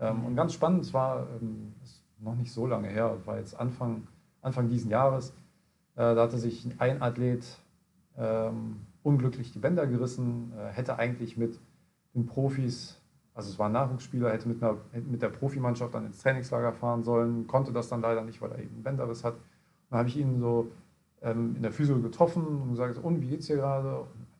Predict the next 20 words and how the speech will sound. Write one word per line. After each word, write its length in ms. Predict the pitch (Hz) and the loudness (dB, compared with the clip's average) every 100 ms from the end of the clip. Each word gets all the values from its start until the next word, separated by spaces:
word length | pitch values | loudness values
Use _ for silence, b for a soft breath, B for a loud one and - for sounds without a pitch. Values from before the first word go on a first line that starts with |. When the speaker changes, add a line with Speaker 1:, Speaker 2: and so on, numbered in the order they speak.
| _ | _
Speaker 1:
äh, 60 | 123 | -6
habe 300 | 123 113 120 | -6 -4 -4
ihn 220 | 110 - | -4 -8
gefragt, 300 | - - 117 107 | -20 -8 -6 -2
so, 180 | 117 | -4
„Wie 40 | 117 | -2
ist 100 | 127 | -2
das 100 | 156 | 0
jetzt 180 | 127 - | -2 -4
gerade 160 | 131 | -6
für 80 | 127 | -4
dich?“ 140 | 123 123 | -6 -6
Hat 80 | |
er 60 | 117 | -4
gesagt, 220 | 117 123 - - _ _ _ _ _ _ _ _ _ | -2 -4 -6 -20 _ _ _ _ _ _ _ _ _
total 380 | 131 127 165 175 | 0 4 4 4
entgegen 380 | 135 127 160 | 4 6 4
jeder, 720 | 151 120 165 180 170 170 165 - _ | 4 4 6 6 4 2 -4 -10 _
ähm, 680 | - 127 127 131 127 123 117 - - _ _ _ _ _ _ | 0 4 4 2 0 -2 -4 -10 -20 _ _ _ _ _ _
Erwartung 840 | - 110 110 180 185 123 135 190 | 0 2 4 4 2 0 2 2